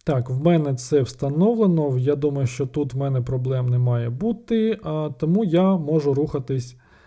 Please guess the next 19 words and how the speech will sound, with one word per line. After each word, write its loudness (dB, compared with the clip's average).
далі. -2
Дивимось 4
далі: 6
у -2
нас, 0
е, -6
необхідно -4
для 0
Sanctum 0
теж 0
оновити -2
пакети, -2
скопіюю -2
команду 0
з -4
документації -4
Laravel. 0
Е, -6
так, 0